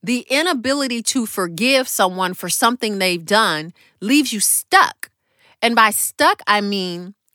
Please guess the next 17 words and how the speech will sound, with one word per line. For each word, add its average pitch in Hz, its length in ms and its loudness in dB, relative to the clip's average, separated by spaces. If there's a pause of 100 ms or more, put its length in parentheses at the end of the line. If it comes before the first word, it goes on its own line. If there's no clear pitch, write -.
(100)
where 269 380 4
you 294 200 -2
cannot 254 600 0
forgive, 196 760 -6
you 233 200 0
will 240 180 0
not 226 300 4
be 202 140 -6
able 190 240 -4
to - 140 -8
heal - 480 -4 (440)
because 226 760 2
you 247 180 0
will 262 160 0
continue 269 600 -2
to 233 220 -2
nurse 220 720 0